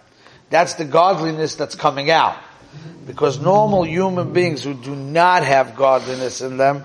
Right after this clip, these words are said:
cannot behave this way. So the only way you could behave this way, we're gonna go into it a little bit, but the only way you could behave this way is if you have godliness in you.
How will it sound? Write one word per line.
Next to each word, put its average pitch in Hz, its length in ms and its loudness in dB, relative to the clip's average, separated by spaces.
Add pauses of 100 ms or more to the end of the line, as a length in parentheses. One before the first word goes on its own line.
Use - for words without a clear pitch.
cannot 165 580 0
behave 143 420 2
this 120 200 -12
way. 120 240 -6 (1700)
So 151 220 2
the 160 100 4
only 220 400 4
way 196 340 6
you 196 140 -2
could 160 260 -2
behave 156 480 2
this 165 300 0
way, 156 480 2 (960)
we're 127 100 -8
gonna 139 120 2
go 151 200 4
into 147 240 -2
it 143 60 4
a 139 40 2
little 139 220 2
bit, 180 200 0
but 156 120 -2
the 147 120 0
only 196 320 0
way 180 300 4
you 170 80 0
could 156 160 -6
behave 151 380 2
this 147 180 -8
way 170 280 2
is 143 140 -4
if 139 120 -8
you 143 80 0
have 139 180 2
godliness 131 600 0
in 101 140 -12
you. - 120 -20